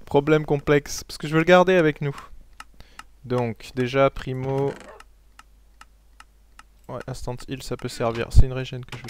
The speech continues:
garder. Faut que je creuse plus, qu'ils descendent, que je contourne.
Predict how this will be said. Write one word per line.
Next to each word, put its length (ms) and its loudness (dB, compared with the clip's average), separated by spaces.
garder. 160 -12
Faut 200 -12
que 40 -8
je 80 -4
creuse 400 2
plus, 1040 -4
qu'ils 200 -12
descendent, 760 -6
que 120 -12
je 100 -12
contourne. 800 -6